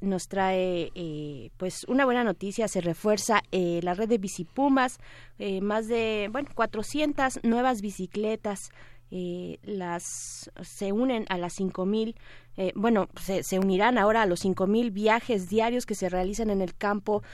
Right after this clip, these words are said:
en el campus de Ciudad Universitaria. Así es que a disfrutarlas, a cuidarlas y a incrementar, pues, este uso, este uso limpio de movilidad en la ciudad universitaria y ojalá que se prolongue y que se extienda,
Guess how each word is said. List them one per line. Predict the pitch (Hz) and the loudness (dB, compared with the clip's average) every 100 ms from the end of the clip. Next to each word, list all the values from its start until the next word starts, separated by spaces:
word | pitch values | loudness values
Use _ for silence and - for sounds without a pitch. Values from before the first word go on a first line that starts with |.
| - - | -18 -4
en | 202 | 2
el | 208 202 | 2 4
campus | 208 208 226 190 | 2 4 0 -2
de | 165 202 | -2 -2
Ciudad | 208 202 185 196 - | 0 0 2 2 0
Universitaria. | 202 185 180 170 185 226 214 240 262 | 0 2 0 -2 -4 0 0 2 0
Así | 196 202 | 0 0
es | 220 - | -4 0
que | 240 233 | 0 4
a | 202 | 2
disfrutarlas, | 208 202 202 - 247 269 285 311 - | 2 0 0 4 4 8 6 6 4
a | 196 | 4
cuidarlas | 214 214 226 247 269 269 302 - - - - | 4 6 8 8 8 4 4 -4 -10 -12 -6
y | 240 247 262 - - | -2 0 0 -4 -2
a | 208 208 214 - | 0 2 0 0
incrementar, | 202 180 180 175 - 208 202 | -4 -2 -2 -2 0 -2 0
pues, | 208 - | -6 -4
este | - 185 - 190 - | -6 -6 -4 -6 -2
uso, | 220 214 202 175 - - - | -4 -2 -4 -4 -6 -16 -14
este | - 180 196 | -8 -6 -2
uso | 185 190 202 | -2 -2 -4
limpio | 196 214 233 208 196 185 | -2 2 2 2 2 2
de | 180 180 | 0 0
movilidad | 175 170 170 185 196 208 - - - - | 0 0 0 2 4 4 0 -12 -12 -2
en | 180 180 | 4 4
la | 165 | 4
ciudad | - 196 | 4 2
universitaria | 202 185 170 - 165 196 190 202 214 | 4 2 0 0 2 4 4 4 2
y | 135 | 2
ojalá | 165 - 170 180 185 | 0 0 2 2 2
que | - | -4
se | 175 165 | -6 -4
prolongue | 165 165 180 175 175 | -2 0 0 0 0
y | 175 | -2
que | 160 | -6
se | - | -6
extienda, | 160 - 208 208 190 170 | -6 -2 0 0 0 -4